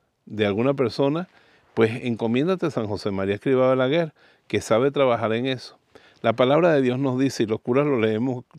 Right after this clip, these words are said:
todas las semanas en la noche, enfádense, pero sin pecar,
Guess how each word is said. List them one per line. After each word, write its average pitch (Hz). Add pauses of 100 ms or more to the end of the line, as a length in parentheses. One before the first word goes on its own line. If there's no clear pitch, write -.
todas 117
las 117
semanas 101
en 101
la 90
noche, 90 (520)
enfádense, 139 (440)
pero 110
sin 104
pecar, 87